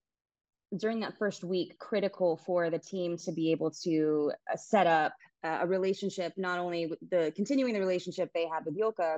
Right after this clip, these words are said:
but, but building that, um, extending towards Yulka now with the calf. And, uh, they needed to work on Yulka being able to trust them with the calf and be able to take the calf.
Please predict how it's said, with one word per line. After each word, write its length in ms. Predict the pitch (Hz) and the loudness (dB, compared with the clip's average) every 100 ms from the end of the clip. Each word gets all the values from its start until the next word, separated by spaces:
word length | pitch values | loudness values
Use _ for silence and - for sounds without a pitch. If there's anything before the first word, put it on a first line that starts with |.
| 151 | -2
but, 200 | 156 131 160 | -4 -4 -6
but 140 | 165 156 _ - | -6 -6 _ 0
building 320 | 170 165 156 | 2 2 0
that, 240 | 151 143 - - | -2 -4 -6 -10
um, 180 | 160 151 | -8 -6
extending 540 | 151 - 175 160 151 | -8 -2 4 4 4
towards 580 | 147 - 147 147 - - - - _ _ - | 0 -2 -2 -4 -8 -16 -20 -20 _ _ 0
Yulka 380 | 165 170 165 160 | 6 8 8 4
now 180 | 151 147 | 4 2
with 140 | 143 | 0
the 80 | 139 | -2
calf. 480 | - 170 117 90 - _ - - - | -4 -6 -4 -8 -12 _ -20 -20 -4
And, 460 | 170 170 165 160 156 - - | 0 2 4 4 4 0 -4
uh, 440 | 160 156 127 95 98 | 0 2 2 0 0
they 100 | 175 | 2
needed 240 | 180 175 | 2 0
to 100 | 175 | -2
work 180 | 165 156 | -4 -2
on 120 | 160 | -2
Yulka 280 | 160 160 151 | -4 -4 -4
being 180 | 160 156 | -4 -2
able 200 | 147 147 | -4 -4
to 120 | - | -8
trust 480 | - 151 147 - - | -4 -2 -2 -12 -6
them 360 | 160 196 247 220 | 4 6 8 6
with 120 | 143 | 6
the 80 | 143 | 4
calf 380 | 160 147 139 143 | 2 0 0 2
and 100 | 147 | 2
be 60 | |
able 200 | 147 143 | 2 2
to 60 | 147 | -2
take 280 | 147 147 - | -2 -6 -4
the 80 | |
calf. 380 | 151 160 160 - | -8 -10 -10 -10